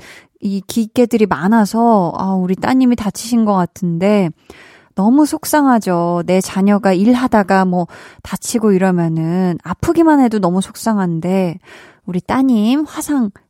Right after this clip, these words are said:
잘 치료해서 흉 안 지시길 바라겠습니다. 음.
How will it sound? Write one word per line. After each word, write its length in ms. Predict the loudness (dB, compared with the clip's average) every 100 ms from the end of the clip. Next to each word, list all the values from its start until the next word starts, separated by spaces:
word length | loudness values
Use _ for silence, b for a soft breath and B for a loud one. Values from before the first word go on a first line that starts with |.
| _
잘 320 | -8 0 0
치료해서 760 | 0 -2 0 0 0 2 0 -2
흉 260 | -8 -2 0
안 180 | 0 0
지시길 720 | -2 -6 -8 -4 0 0 -2 -8
바라겠습니다. 1000 | -8 -4 -2 -4 -6 -8 -6 -8 -10 -12 _ _
음. 320 | -4 -4 -4